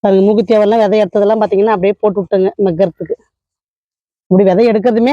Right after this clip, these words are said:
நான் வந்து வேஸ்ட் பண்றது இல்லைங்க. பாருங்க, இந்த நூக்கள் வளர்றதுக்கு ரொம்ப கஷ்டப்படுதுங்க.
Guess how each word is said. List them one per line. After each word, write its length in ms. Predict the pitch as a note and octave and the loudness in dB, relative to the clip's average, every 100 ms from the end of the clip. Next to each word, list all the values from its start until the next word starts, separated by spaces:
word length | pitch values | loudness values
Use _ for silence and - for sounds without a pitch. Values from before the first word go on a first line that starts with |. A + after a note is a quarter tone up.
| C4 | 2
நான் 120 | A3 | 0
வந்து 160 | G#3+ G#3 | 0 0
வேஸ்ட் 260 | F#3+ G3+ | -2 -2
பண்றது 240 | F3+ F3+ F3 | -2 0 0
இல்லைங்க. 220 | F3 E3+ - - _ _ _ _ _ _ _ _ _ - - - - _ _ _ _ _ G#3 | 0 -2 -6 -14 _ _ _ _ _ _ _ _ _ -20 -20 -20 -20 _ _ _ _ _ -2
பாருங்க, 240 | G3 G3+ | 2 2
இந்த 100 | G#3+ G#3 | 2 2
நூக்கள் 360 | C#4 - C#4 G#3 | 0 0 0 2
வளர்றதுக்கு 440 | A#3 A#3 B3+ G#3+ | 0 0 0 0
ரொம்ப 180 | G3 B3 C4 | 0 0 0
கஷ்டப்படுதுங்க. 580 | A#3+ C4 B3+ A#3 A#3+ | 0 0 0 0 0